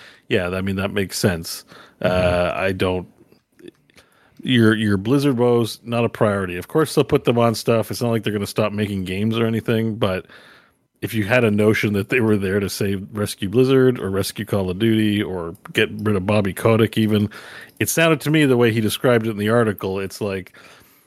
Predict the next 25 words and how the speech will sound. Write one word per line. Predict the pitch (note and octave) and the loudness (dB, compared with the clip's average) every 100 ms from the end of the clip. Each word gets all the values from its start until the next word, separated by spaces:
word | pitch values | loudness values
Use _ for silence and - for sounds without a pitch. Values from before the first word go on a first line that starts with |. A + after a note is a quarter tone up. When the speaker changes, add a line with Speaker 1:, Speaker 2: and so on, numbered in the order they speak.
| _ | _
Speaker 1:
Microsoft | A2+ B2 C#3 - C3 C3+ - | -2 0 0 2 0 0 0
has | A#2+ A2 F#2+ - | 2 0 -4 -6
historically | A#2+ A#2 - D#3 D3 - G#2+ G2+ | -4 -2 0 2 0 0 0 0
been | G2 G#2 G#2 | 0 0 -2
very | G#2+ A#2+ C3+ C3+ B2 A2 _ _ _ _ _ - | -2 2 4 4 0 -4 _ _ _ _ _ -4
lame | A#2 A#2+ B2 A#2 G#2+ - - | 2 4 6 4 0 -4 -12
in | A#2+ G#2+ G#2 | -6 -2 -2
the | G2+ A2 | -2 -2
mobile | A2+ B2+ B2 | 2 4 4
space. | G#2+ - G2 F#2 G#2+ - - | 0 -2 -6 -4 -8 -12 -12
They | F#2+ | -6
had | G#2 A2 | 0 0
a, | A#2+ | 0
they | G#2+ | -4
tried | G2+ A2+ A2+ | -2 0 0
a | |
phone, | - C3 A#2 A#2+ B2 A2 G#2+ | 2 2 4 2 -2 -10 -12
<laughs> | |
you | A2+ | -6
know, | C#3+ B2+ | -2 0
there's | A#2+ A2 | 0 0
no | B2+ | 2
more | B2 A#2+ | 2 2
Windows | B2 B2 A#2+ - | 2 2 0 0
Phone. | C3+ A2 A2 A2+ | -2 -2 -2 -6